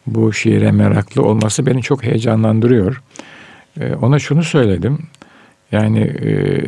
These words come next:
şiiri siz özellikle divan şiirini, e, rahat zamanlarda, e, keyif anlarında söylenmiş güzel sözler zannetmeyiniz. Onlar yaşanmış bir hayatın,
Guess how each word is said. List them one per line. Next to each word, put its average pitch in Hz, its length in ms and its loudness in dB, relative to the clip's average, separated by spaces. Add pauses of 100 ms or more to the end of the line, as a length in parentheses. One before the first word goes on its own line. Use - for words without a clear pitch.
şiiri 117 440 2
siz - 580 -2
özellikle 107 760 0
divan 98 320 0
şiirini, 92 560 0 (760)
e, - 40 -6 (840)
rahat 113 300 0
zamanlarda, 92 760 0
e, - 760 -10
keyif 120 420 0
anlarında 98 600 0
söylenmiş 98 640 -2
güzel 107 280 -2
sözler 101 400 0
zannetmeyiniz. 104 840 0 (600)
Onlar 127 320 2
yaşanmış 123 640 0
bir 107 120 2
hayatın, 101 640 0